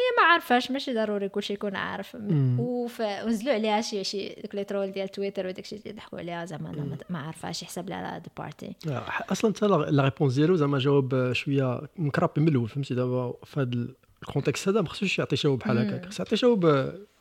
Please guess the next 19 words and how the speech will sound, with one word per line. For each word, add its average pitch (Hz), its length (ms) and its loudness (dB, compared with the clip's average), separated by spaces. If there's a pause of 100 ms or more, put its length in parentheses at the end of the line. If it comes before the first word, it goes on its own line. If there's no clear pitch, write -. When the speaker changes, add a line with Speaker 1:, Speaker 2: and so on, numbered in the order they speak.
Speaker 2:
ديال 220 120 2
المجامله، 139 520 4
شي - 120 -4
حاجه 120 180 -4
للضحك، 120 340 -4
شي - 80 -8
حاجه 127 140 -4
خفيفه. 127 360 -8 (420)
اه، 160 80 0
اصلا 196 180 -2
ضحكوا 151 260 0
دابا 127 160 0
Speaker 1:
بصراحه 123 80 -2
Speaker 2:
ماشي. 151 140 -4
Speaker 1:
خصو، 117 420 -4
خصو - 300 -10
ي-، 202 320 -8
خصو - 340 -12
يشكروه 180 840 -8